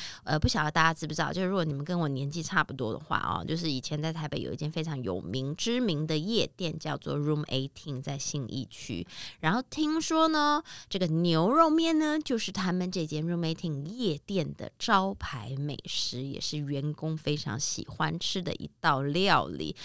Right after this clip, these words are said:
所以后来呢，就延伸出来这一间十八冠军牛肉面。这一间牛肉面呢，有什么样的特色呢？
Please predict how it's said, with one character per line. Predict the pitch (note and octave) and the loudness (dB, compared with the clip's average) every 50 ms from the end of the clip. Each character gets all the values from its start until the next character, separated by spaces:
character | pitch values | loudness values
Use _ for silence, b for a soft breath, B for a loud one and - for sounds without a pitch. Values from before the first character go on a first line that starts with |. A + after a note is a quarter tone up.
| B B B B | B B B B
所 | B - E3 | B 0 0
以 | |
后 | E3 - - D4 C#4+ C4+ | 0 2 4 8 8 10
来 | A3+ G3+ F3 E3+ E3 | 10 10 10 8 8
呢， | F3 F3 E3+ F3+ | 6 2 2 2
就 | F3 F#3 F3 | 2 0 0
延 | D3+ C#3 C#3 C#3+ C#3+ F3 | 0 0 0 0 0 0
伸 | A3+ - A#3+ A#3 A#3 | -2 -2 -2 -2 -4
出 | A#3+ - - A3+ | -4 -4 -4 -4
来 | G#3 F#3 F3+ E3 | -2 -2 -2 -4
这 | D#3+ - F3+ E3+ | -2 0 0 0
一 | D#3 C3+ | 0 0
间 | C#3 - D3+ D3+ D3+ D#3 B B B B B | 0 -2 0 0 0 -2 B B B B B
十 | - - - - F3 E3+ E3+ F3 F3+ G3 | 2 4 4 6 6 4 2 0 0 -2
八 | G3+ G3 F#3+ F3 F3+ E3+ F3 | 0 0 0 0 0 -2 -6
冠 | - _ - F#3+ D#3+ C3 C3+ | -10 _ -6 -6 -4 -4 -6
军 | - - - D3+ D3 D3 D3 D3 D3 D3 | -10 -6 -4 -2 -2 -2 -2 -4 -4 -6
牛 | C#3 B2 A2 A#2 C3+ | -6 -4 -2 -2 0
肉 | C#3+ D3 E3+ F3 D3+ C3+ | 0 2 2 2 2 2
面。 | C#3 C#3+ D3 E3+ F3+ D3 - - _ _ _ _ _ _ _ _ _ _ _ _ _ _ _ _ _ _ _ _ _ _ - | -2 -2 0 0 0 0 0 -6 _ _ _ _ _ _ _ _ _ _ _ _ _ _ _ _ _ _ _ _ _ _ 0
这 | D4 C#4 | 2 2
一 | A#3+ | 4
间 | F#3+ G#3 G3+ G3+ | 4 2 2 4
牛 | F3+ E3+ D#3 | 4 4 4
肉 | D#3+ E3+ E3+ | 4 4 4
面 | E3+ E3+ F3 E3+ D#3 | 4 2 2 0 0
呢， | C#3+ D3 C#3+ C#3+ | -2 -2 -4 -4
有 | D3 - D3+ D3 D#3 G3 | -6 -2 -2 0 0 0
什 | - - - | -4 -8 -8
么 | - E3 | -6 -4
样 | E3+ F#3 E3+ | -4 -4 -4
的 | - - | -6 -8
特 | - - - D4+ C4 B3 | -10 -8 -2 0 0 0
色 | - B3+ B3 A3+ | 0 0 0 0
呢？ | G#3+ G#3+ | 0 0